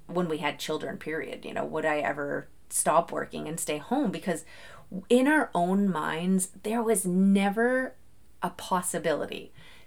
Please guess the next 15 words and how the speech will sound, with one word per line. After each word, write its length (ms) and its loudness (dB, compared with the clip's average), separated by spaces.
that 180 2
we 120 2
could 180 -2
continue 920 -2
doing 500 0
what 160 -2
we 80 -6
were 140 -8
currently 420 -2
doing 240 -2
with 160 -4
both 180 -2
of 100 -4
us 180 -4
working, 420 -8